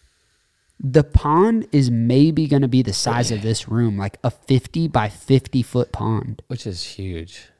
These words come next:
Speaker 1: But it's not that big.
Speaker 2: You know what I, I say you do?
Speaker 1: Just call Shiner Sam up and do it
Speaker 2: No.
Speaker 1: for fuck five thousand dollars.
Speaker 2: Screw that guy.
Speaker 1: I, it's not screw that. They're great
Speaker 2: No,
Speaker 1: guys.
Speaker 2: not screw that guy, 'cause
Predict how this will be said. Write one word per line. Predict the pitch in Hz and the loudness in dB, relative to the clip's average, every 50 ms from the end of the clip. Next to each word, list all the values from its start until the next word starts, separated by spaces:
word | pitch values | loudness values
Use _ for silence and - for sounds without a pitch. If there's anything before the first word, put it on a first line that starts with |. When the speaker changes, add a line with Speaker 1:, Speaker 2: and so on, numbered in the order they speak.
| _ _ _ _ | _ _ _ _
Speaker 1:
But | - 202 | 2 2
it's | 208 185 - 147 | 2 0 0 0
not | 147 160 202 247 - - | 0 0 0 -2 -2 0
that | 143 147 156 113 107 | 0 0 0 0 0
big. | - 135 180 226 - 98 - - - - _ _ _ _ _ _ _ _ _ _ - - | 2 4 6 6 4 2 -2 -8 -16 -20 _ _ _ _ _ _ _ _ _ _ -18 -10
Speaker 2:
You | - 107 113 | -6 -2 -2
know | 113 | 0
what | 107 98 | 0 -2
I, | 95 101 107 110 - - - | -2 -4 -4 -6 -8 -12 -12
I | 101 | -12
say | 90 - 117 | -12 -10 -12
you | 110 110 | -12 -12
do? | - 127 113 - _ _ _ _ _ _ _ _ _ _ _ _ _ _ _ _ _ _ _ | -12 -12 -14 -14 _ _ _ _ _ _ _ _ _ _ _ _ _ _ _ _ _ _ _
Speaker 1:
Just | - - 113 104 - - - | -6 -4 -4 -4 -6 -8 -8
call | - 113 101 90 | -6 -4 -4 -4
Shiner | 98 - - 101 95 90 90 | -4 -4 -4 -4 -4 -6 -6
Sam | - - 101 95 98 98 | -6 -6 -4 -4 -4 -4
up | 92 87 - | -6 -6 -6
and | 101 95 92 | -6 -6 -4
do | 95 113 104 95 | -4 -4 -4 -4
it | - | -4
Speaker 2:
No. | - | -6
Speaker 1:
for | - 98 | -6 -8
fuck | - - - - - - - _ - - | -8 -8 -10 -12 -14 -18 -20 _ -18 -12
five | - 117 101 101 101 | -8 -6 -6 -6 -6
thousand | - 107 101 101 107 - - | -8 -8 -10 -10 -10 -12 -12
dollars. | - - - - - - - | -14 -14 -14 -14 -14 -14 -14
Speaker 2:
Screw | - - - 107 110 | -14 -12 -12 -12 -12
that | - - 117 - | -12 -14 -16 -16
guy. | 113 113 110 - _ _ _ _ _ _ _ _ _ _ _ _ _ _ _ _ _ _ _ _ _ _ _ _ _ _ - - | -18 -18 -20 -20 _ _ _ _ _ _ _ _ _ _ _ _ _ _ _ _ _ _ _ _ _ _ _ _ _ _ -6 -4
Speaker 1:
I, | 165 - | -2 0
it's | - 190 - 214 | 0 0 2 2
not | 233 233 214 | 2 2 2
screw | - - 156 139 | 2 2 2 2
that. | 135 123 127 | 2 2 4
They're | 151 170 | 4 4
great | 175 - 180 175 151 104 | 4 4 4 2 4 4
Speaker 2:
No, | - 143 113 95 | 4 4 4 4
Speaker 1:
guys. | - - - - - 160 | 0 -2 -6 -6 -6 -4
Speaker 2:
not | 156 151 139 139 | -2 -2 -2 -2
screw | - - - 104 | -4 -6 -6 -6
that | 95 90 90 | -6 -6 -6
guy, | 95 92 90 | -6 -6 -6
'cause | 85 - 104 90 - | -6 -8 -10 -12 -12